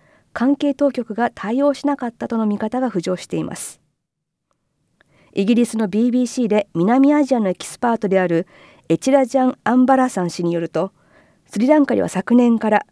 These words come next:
大統領と首相の関係が悪化し、政府が分裂。ラニル・ウィクラマシンハ首相に治安関連の情報が届かなくなっています。しかし、スリランカ政府のスポークスマン、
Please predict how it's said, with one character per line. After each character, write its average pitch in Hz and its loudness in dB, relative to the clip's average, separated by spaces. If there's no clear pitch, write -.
大 226 0
統 302 6
領 220 0
と 196 -8
首 185 -10
相 254 0
の 262 2
関 254 0
係 247 2
が 214 2
悪 202 -6
化 214 -4
し、 - -4
政 247 2
府 190 -2
が 170 -6
分 180 -2
裂。 196 -6
ラ 190 4
ニ 226 8
ル・ 220 4
ウ - 0
ィ 196 2
ク 285 0
ラ 285 4
マ 262 6
シ 262 2
ン 262 6
ハ 262 0
首 - -8
相 208 2
に 185 0
治 220 2
安 269 6
関 294 6
連 226 4
の 180 2
情 190 0
報 202 0
が 196 2
届 220 -4
か 302 -2
な 254 0
く - -4
な 175 -2
っ - -10
て - -14
い - -8
ま - -10
す。 - -14
し - -16
か 214 -2
し、 185 -2
ス - -10
リ 247 2
ラ 302 4
ン 285 2
カ 277 -2
政 285 2
府 196 -2
の 175 -2
ス - -14
ポ 254 4
ー 254 0
ク - -14
ス - -2
マ 175 2
ン、 156 -6